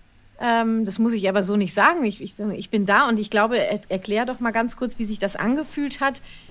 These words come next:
ähm, dass, dass, äh, dass du, äh,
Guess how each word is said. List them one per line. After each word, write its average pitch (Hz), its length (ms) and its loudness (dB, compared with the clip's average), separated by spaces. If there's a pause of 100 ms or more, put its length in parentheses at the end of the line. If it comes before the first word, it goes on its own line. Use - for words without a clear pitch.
(340)
ähm, 226 680 2 (680)
dass, 214 240 0
dass, 214 220 -2
äh, 180 160 -4
dass 202 280 -4
du, 202 300 -2
äh, 151 160 -4